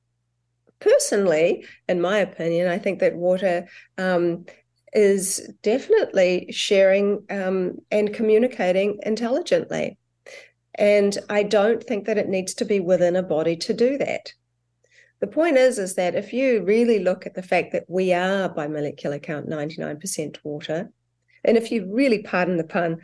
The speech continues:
boil it down, we are water, consciousness, mir-, minerals, and salt. Salt is amazing too, because you put salt, um, into water and it disappears. If there's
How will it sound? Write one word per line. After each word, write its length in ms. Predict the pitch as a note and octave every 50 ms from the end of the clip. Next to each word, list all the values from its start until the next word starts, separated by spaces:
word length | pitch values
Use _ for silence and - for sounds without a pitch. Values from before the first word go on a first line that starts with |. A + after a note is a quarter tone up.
| - - - - _ -
boil 300 | G#3 G#3+ G#3+ G3+ F3+ E3+
it 100 | - -
down, 460 | - F3 D#3 B2 - E3+ F#3+ A#3+ - _ _ _ _ _ _ _ -
we 260 | - - A#3 F3+ D#3+
are 260 | G3+ A3 G#3 F#3 D#3+ E3+
water, 360 | F#3 F#3+ F#3+ G3 G3 - E3+
consciousness, 680 | - - F#3 C#3+ - - F3+ - - F3 E3 - -
mir-, 300 | - E3 D#3+ D#3 D3+ D3+ -
minerals, 600 | F#3+ F#3+ F3+ G3 F#3+ E3 C#3 C#3 D3+ D3+ - -
and 120 | D#3 D3
salt. 640 | - - - A#3 G3 D#3 - - - - - - _ _ _ _ _ _ _ _ _ _ _ _ _ _ _ _ _ - _ _ _
Salt 500 | - - - B3 B3+ A#3+ F#3 - - - -
is 120 | - F3 E3
amazing 480 | E3+ E3 D3 D#3 F3 E3+ E3+ E3 E3
too, 360 | E3 - C#4 C4+ C4+ A3 F#3 -
because 260 | E3+ E3+ - - F#3+
you 60 | F#3
put 240 | F#3 - A3 G#3 -
salt, 580 | - - - A3+ A#3 A#3 F3 D#3 - - - - - -
um, 420 | F#3 F3 E3 D#3+ D#3+ D#3 D#3 D#3+ - - - - _ -
into 420 | - G#3 G3+ F#3+ F#3+ - G#3+ F3+ E3
water 340 | D#3 E3+ G#3 B3 A#3+ - D#3+
and 100 | E3 E3
it 160 | - - -
disappears. 720 | - G3 G3 - G3 - - A#3+ B3+ A#3 F3+ - - -
If 180 | F3+ F3+ - -
there's 200 | F3+ F3 E3+